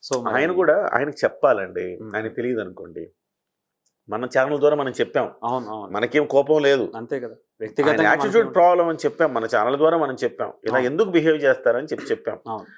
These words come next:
Speaker 2: అలాగే ఆయన మరి వాళ్ళ చుట్టుపక్కల వాళ్ళు ఎందుకు చెప్పరండి? ఇలా
Speaker 1: చెప్పాల్సిన
Speaker 2: కాదు
Speaker 1: అవసరం ఉంది. అవును.
Speaker 2: అర్జున్,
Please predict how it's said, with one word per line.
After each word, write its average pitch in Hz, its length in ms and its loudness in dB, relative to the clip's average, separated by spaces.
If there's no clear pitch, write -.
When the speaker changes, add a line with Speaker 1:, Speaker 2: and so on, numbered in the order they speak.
Speaker 2:
అలాగే 208 220 0
ఆయన 190 160 0
మరి 160 180 0
వాళ్ళ 135 240 -2
చుట్టుపక్కల 160 320 -4
వాళ్ళు 139 120 -6
ఎందుకు 147 220 -12
చెప్పరండి? 131 360 -14
ఇలా 131 120 4
Speaker 1:
చెప్పాల్సిన 135 260 2
Speaker 2:
కాదు 165 100 4
Speaker 1:
అవసరం 175 380 0
ఉంది. 95 140 -14
అవును. 95 300 -10
Speaker 2:
అర్జున్, 131 380 0